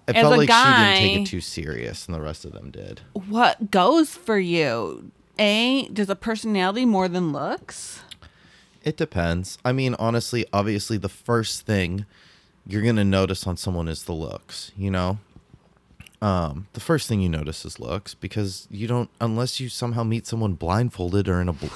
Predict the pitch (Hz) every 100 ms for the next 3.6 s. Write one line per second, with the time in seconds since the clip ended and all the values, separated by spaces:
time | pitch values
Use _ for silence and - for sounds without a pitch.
0 | 87 104 101 117 - 95 123 107 92 101
1 | 104 117 117 - 101 101 92 - 95 -
2 | 87 85 90 - 80 - 80 - - -
3 | 262 294 220 247 214